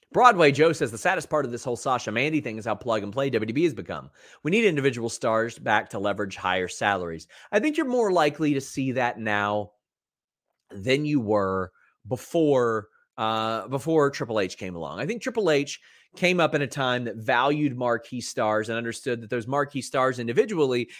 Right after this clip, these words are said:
increased the value of the brand as well. Joel Wood says, "I have a feeling she'll be back within the next six months, but best of luck to Mandy and what she does." Absolutely. If, if, if you wanna support her, I encourage you guys to do that. Support everybody that, that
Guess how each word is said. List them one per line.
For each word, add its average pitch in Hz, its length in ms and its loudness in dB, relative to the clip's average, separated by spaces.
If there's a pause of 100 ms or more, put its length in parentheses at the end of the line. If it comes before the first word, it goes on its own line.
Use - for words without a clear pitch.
(100)
increased 156 480 0
the 147 60 -4
value 123 380 4
of 113 60 -2
the 107 80 -6
brand 98 320 0
as 85 140 -8
well. 67 260 -6 (1400)
Joel 202 160 6
Wood 196 220 6
says, 170 220 4
"I 175 80 8
have 165 100 6
a 156 60 0
feeling 247 460 0
she'll 165 160 0
be 156 120 2
back 147 200 6
within 131 160 -6
the 139 80 -2
next 139 240 -4
six 143 200 -6
months, 135 240 -4
but 104 100 -14
best 131 240 -2
of 110 80 -6
luck 120 200 -2
to 120 80 -12
Mandy 107 320 -4
and 98 120 -8
what 92 180 -6
she - 140 -8
does." 80 280 -6 (100)
Absolutely. 110 880 2
If, 85 180 -8
if, 95 280 -4
if 92 200 -4
you 110 100 -4
wanna 147 160 -6
support 151 400 -2
her, 147 140 4
I 123 120 6
encourage 113 480 -4
you 104 80 -6
guys 98 320 2
to - 100 -16
do 95 200 -2
that. 90 320 0 (400)
Support 208 300 4
everybody 113 440 4
that, 101 180 -2
that 107 140 0